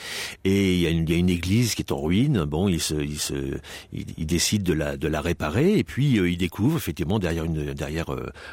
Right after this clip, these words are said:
euh, une pierre, euh, un, des manuscrits, et puis, euh, il, il renvoie les ouvriers qui sont avec lui, et, euh, depuis ce jour-là, euh, il y a un grand mystère qui plane sur cette histoire, parce que, euh, il commence à, alors avec sa, avec sa gouvernante, qui d'ailleurs, euh,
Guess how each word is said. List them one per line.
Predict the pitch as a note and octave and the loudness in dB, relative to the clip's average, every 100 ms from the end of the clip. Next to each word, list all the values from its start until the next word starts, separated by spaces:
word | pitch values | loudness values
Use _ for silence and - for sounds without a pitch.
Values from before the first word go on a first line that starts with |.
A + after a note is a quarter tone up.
| - | -14
euh, | D#2 C2+ B1+ B1 | -12 -8 -6 -4
une | D#2+ | -6
pierre, | - E2 E2+ A#2+ C3+ D2 | -4 0 2 2 0 -2
euh, | C#2+ C#2+ | -4 -6
un, | - D2 C#2 C#2 | -4 -4 -4 -2
des | D#2 | 0
manuscrits, | E2 E2 - - F2+ B2 D3+ | 2 2 0 -2 2 4 2
et | |
puis, | - - F2 | 0 -2 0
euh, | D#2 D2 | 2 0
il, | C#2+ E2+ | 0 2
il | E2 D#2+ F2 | 2 2 0
renvoie | F#2 F#2 F#2+ | 0 2 2
les | D#2+ | 0
ouvriers | D#2 D#2 A#2+ - - - - - - - | 0 0 0 -2 -10 -14 -10 -10 -12 -8
qui | - | -4
sont | F2+ E2 | -2 -2
avec | D2+ D2 - | -2 -4 0
lui, | C#3 G3 | 2 4
et, | - G2+ G#2 E2 | 4 2 2 2
euh, | E2 D#2+ | 0 0
depuis | A2 E3 | 0 0
ce | A#2 | 0
jour-là, | F2 F2+ D#2 A2 E3+ G3 - | 2 2 2 2 2 0 -2
euh, | E2+ D#2 | -2 -2
il | |
y | D#2 | -2
a | |
un | D2+ | -4
grand | - C#3+ | 0 2
mystère | G#2 - G2+ F2+ | 0 0 0 0
qui | - | -4
plane | - F2 E2+ | -2 -2 -2
sur | D2 | -6
cette | D2 | -8
histoire, | D2+ - C3 F#3 F#3+ | -8 -2 2 2 0
parce | D#2+ - | -4 -2
que, | B2+ C#3 - - - - | 0 -2 -8 -18 -18 -8
euh, | D#2 D2+ C#2+ - | -4 -4 -4 -4
il | E2 D#2+ D2 | -2 0 -2
commence | F2 D#2+ C#3+ F3+ | -2 0 0 0
à, | - D2 | -2 -2
alors | C#2+ C#2 C2 B1+ G1+ A1 E2+ F2+ | -4 -4 -4 -4 -4 -2 -2 0
avec | G2 - | 0 -2
sa, | F#2 D#2 | -2 -2
avec | D2+ D#2+ | -4 -4
sa | D#2 | -2
gouvernante, | F#2 F#2+ F#2 D3+ D#3 | 0 2 2 2 0
qui | - | -4
d'ailleurs, | - D2+ E2+ D2+ | -8 -4 -4 -4
euh, | C#2 B1+ A#1+ A#1+ | -6 -6 -8 -10